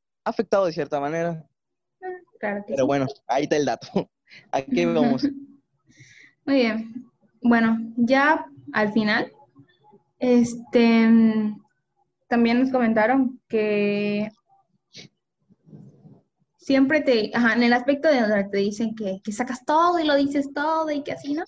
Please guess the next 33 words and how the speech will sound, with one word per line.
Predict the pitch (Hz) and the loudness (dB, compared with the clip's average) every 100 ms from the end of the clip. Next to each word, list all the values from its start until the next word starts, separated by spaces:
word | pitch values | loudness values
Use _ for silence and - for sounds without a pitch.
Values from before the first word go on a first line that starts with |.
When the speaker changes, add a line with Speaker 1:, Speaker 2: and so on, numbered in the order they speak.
| _ | _
Speaker 2:
En | 233 208 220 | -8 -6 -6
la | 214 | -6
parte | 220 226 | -6 -4
de | 220 | -6
tu | 202 | -6
crisis, | 214 - 190 | -14 -18 -12
¿no? | 247 285 285 _ - _ _ _ _ _ _ _ _ - | -12 -12 -18 _ -20 _ _ _ _ _ _ _ _ -8
Eh, | 240 233 220 | -2 -2 -2
hay | 226 285 | -2 0
una, | 381 359 233 190 - - _ _ _ | 0 0 0 -2 -8 -14 _ _ _
una | 254 285 302 | 0 2 2
cosa | 247 247 233 | -2 -4 -4
que | |
dijeron | 202 208 233 233 | -4 -2 -4 -2
que | 226 | 0
me | |
llamó | 226 269 320 | 2 2 4
muchísimo | 294 269 269 269 | 2 2 2 4
la | 226 | 2
atención | 208 202 214 247 - _ _ | -2 -6 -6 -6 -8 _ _
y | 220 214 | -8 -6
di-, | 214 - _ | -6 -10 _
y | - 220 208 196 190 - - - | -4 -2 -2 -4 -6 -10 -18 -6
mencionan | 233 226 262 294 277 | -2 0 2 2 0
esta, | 190 190 196 - - - | -2 -8 -12 -16 -16 -10
que | 226 | -2
cuando | 254 311 | 2 2
un | 453 | 0
hombre | 285 262 247 | 0 0 0
tiene | 233 226 | -2 -2
un | 233 | -2
problema, | 220 196 226 311 - _ _ _ _ _ _ | -2 -4 -2 -2 -4 _ _ _ _ _ _
calla. | - 190 185 | -6 -4 -6